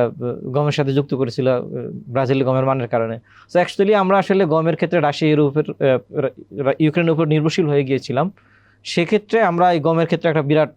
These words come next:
সমস্যার মধ্যে পড়ছিলাম। আপনি জানেন যে আমাদের, আহ, যে ফার্টিলাইজার, মানে সারের ক্ষেত্রে যে পটাশিয়াম চার যেটাকে আমরা বলি, ওই পটাশিয়াম সার আমাদের হান্ড্রেড পার্সেন্ট ইম্পোর্ট করতে হয়।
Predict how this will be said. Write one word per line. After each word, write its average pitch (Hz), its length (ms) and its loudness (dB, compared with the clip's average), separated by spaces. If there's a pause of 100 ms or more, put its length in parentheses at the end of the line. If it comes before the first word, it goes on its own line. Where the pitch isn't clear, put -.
(120)
সমস্যার 143 400 -4
মধ্যে 131 140 -6
পড়ছিলাম। 127 380 -4
আপনি 147 220 -2
জানেন 139 280 0
যে 139 100 2
আমাদের, 135 320 0
আহ, - 680 -4 (120)
যে 127 200 -2 (1000)
ফার্টিলাইজার, 147 560 0
মানে 135 120 -2
সারের 147 300 0
ক্ষেত্রে 175 420 -2 (300)
যে 139 140 -4
পটাশিয়াম 156 440 0
চার 135 200 0
যেটাকে 127 280 -2
আমরা 123 200 0
বলি, 113 240 -2 (440)
ওই 131 80 -2
পটাশিয়াম 165 440 0
সার - 580 -4
আমাদের 139 340 0
হান্ড্রেড 131 240 -4
পার্সেন্ট 135 280 -6
ইম্পোর্ট 143 280 -4
করতে - 260 -6
হয়। 117 220 -2